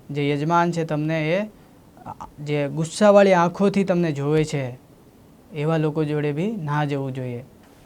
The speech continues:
So શિવજી છે એ સતી માતાને વોર્નિંગ આપે છે, અ, કે ભલે તમે તમારા પિતાજીના લાડલી દીકરી છો, પણ શિવ-,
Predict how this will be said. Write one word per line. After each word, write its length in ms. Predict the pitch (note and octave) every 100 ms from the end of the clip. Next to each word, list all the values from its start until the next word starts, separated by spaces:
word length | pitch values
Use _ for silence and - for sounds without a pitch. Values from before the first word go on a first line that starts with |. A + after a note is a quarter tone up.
| -
So 200 | E3 D#3+
શિવજી 640 | D#3 - F3+ G#3 G#3 A#3
છે 180 | G#3+ F3+
એ 440 | E3+ D#3+ D#3 D3 - - - - -
સતી 280 | - D3+ E3+
માતાને 420 | D#3+ D#3+ E3 D#3
વોર્નિંગ 420 | C#3 C#3+ D#3+ E3
આપે 220 | D3 D3+
છે, 220 | D3 D3+ E3+ - - _ -
અ, 140 | D#3+ C#3+
કે 500 | - D3 D3 C#3+ C#3 - - - C#3
ભલે 400 | D3+ E3+ G3 F#3
તમે 460 | D3+ D3 D3+ D3+ - - - - - -
તમારા 500 | C#3+ D3+ D#3 D#3+ D#3 - _
પિતાજીના 500 | C#3+ C#3+ D#3+ D#3+ D#3+
લાડલી 460 | D3 C#3 C#3+ D#3 F3+
દીકરી 420 | D#3 D3 D#3+ D#3
છો, 220 | D3+ C3 A2+ - - - - - - - - - - - - - -
પણ 280 | F3 F3 C3 A#2+ - - _ _ -
શિવ-, 200 | D#3 D#3